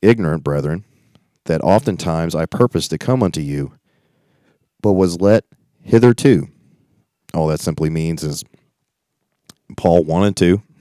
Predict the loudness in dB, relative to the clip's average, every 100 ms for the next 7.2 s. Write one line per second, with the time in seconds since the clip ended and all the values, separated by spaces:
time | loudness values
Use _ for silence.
0 | _ -8 -4 -4 -6 _ _ -2 -2 0
1 | 0 0 0 -4 -6 -4 -4 -4 -2 -4
2 | -4 -12 _ _ _ _ _ _ -20 -8
3 | -4 -2 -4 -2 2 4 4 -2 -4 -2
4 | 0 0 0 0 2 4 2 2 0 -2
5 | _ _ _ _ _ -10 -8 -2 0 0
6 | 0 0 2 2 0 -4 -6 -4 -2 -2
7 | -6